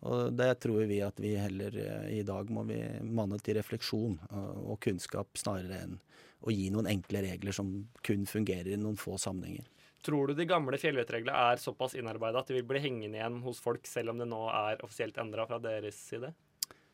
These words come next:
Speaker 1: Jeg tror det tar tid. Jeg tror de, de henger nok rundt på hyttene fortsatt, og, og det er ikke noe farlig det, for det er jo ikke noe galt i de gamle, ehm,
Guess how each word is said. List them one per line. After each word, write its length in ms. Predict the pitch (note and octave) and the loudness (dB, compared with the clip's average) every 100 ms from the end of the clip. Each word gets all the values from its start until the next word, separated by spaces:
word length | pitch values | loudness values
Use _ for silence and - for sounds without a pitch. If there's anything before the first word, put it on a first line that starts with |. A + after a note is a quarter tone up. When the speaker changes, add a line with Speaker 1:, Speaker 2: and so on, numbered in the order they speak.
| _ _ - | _ _ -4
Speaker 1:
Jeg 80 | A2 | 0
tror 160 | A2+ C3 | 6 6
det 100 | F#3 | 10
tar 140 | E3+ - | 8 6
tid. 240 | - B2 | 2 6
Jeg 100 | B2 | 8
tror 140 | B2+ C#3 | 8 6
de, 380 | F#3+ D3+ C#3+ | 6 6 6
de 180 | C#3 C#3 | 6 6
henger 260 | A2+ G2+ A2 | 6 4 6
nok 140 | F#3+ F3+ | 4 6
rundt 180 | C3 G#2 | 6 8
på 120 | C#3 | 8
hyttene 240 | B2+ - A2 | 8 6 0
fortsatt, 420 | G#2 - F3 E3+ | 2 6 6 6
og, 280 | C3+ C3+ C3 | 6 6 6
og 60 | |
det 80 | A#2+ | 6
er 80 | G#2 | 4
ikke 160 | - D#3+ | 2 2
noe 80 | F#3+ | 2
farlig 580 | - G3+ F3 G2 G#2+ | 2 4 4 4 4
det, 140 | C3 F#3+ F3+ | 6 6 6
for 80 | |
det 60 | C#3 | 4
er 80 | A2 | 2
jo 20 | |
ikke 160 | C3 E3+ | 2 4
noe 380 | F3 E3+ E3 C#3+ | 4 4 4 4
galt 460 | B2 G#2+ G2+ - | 4 6 2 2
i 60 | A#2+ | 2
de 100 | A#2+ | 4
gamle, 600 | A#2 G2+ F#2 G#2 G#2+ A2 - - - - - - | 4 2 2 2 2 0 -2 -12 -20 -20 -18 -6
ehm, 720 | - G#2+ G#2+ A2+ - A#2 A2 | -2 0 2 0 0 0 0